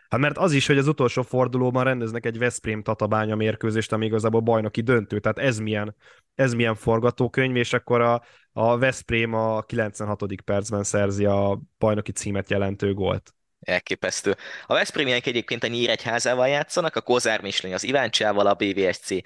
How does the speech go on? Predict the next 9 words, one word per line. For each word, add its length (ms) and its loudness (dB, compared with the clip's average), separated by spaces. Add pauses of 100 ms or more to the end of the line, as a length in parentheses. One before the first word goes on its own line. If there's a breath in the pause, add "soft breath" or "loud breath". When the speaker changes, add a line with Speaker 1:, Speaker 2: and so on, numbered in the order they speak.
(220 loud breath)
Speaker 2:
Szent 400 -2
Őrinc, 480 0
eh, 260 2
pedig, 500 -4
eh, 340 4 (680 loud breath)
hát 240 -6
könnyen 280 -2
lehet, 180 0
hogy 160 -6